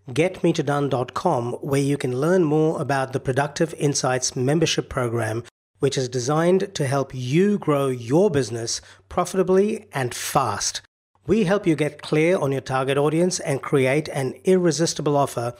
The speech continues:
around the specific problem that you solve for your audience.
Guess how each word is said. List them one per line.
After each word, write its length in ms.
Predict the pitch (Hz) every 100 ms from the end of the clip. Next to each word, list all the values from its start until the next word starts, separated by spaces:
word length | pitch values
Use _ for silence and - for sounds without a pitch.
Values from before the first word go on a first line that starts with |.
| _ _ -
around 280 | 139 135
the 100 | 127
specific 720 | 123 - 165 - - 240 196 202
problem 460 | - 127 120 110 - - _
that 180 | - 123
you 120 | 135
solve 480 | 143 - 131 131 127 -
for 160 | -
your 200 | 131 113
audience. 420 | 120 123 101 -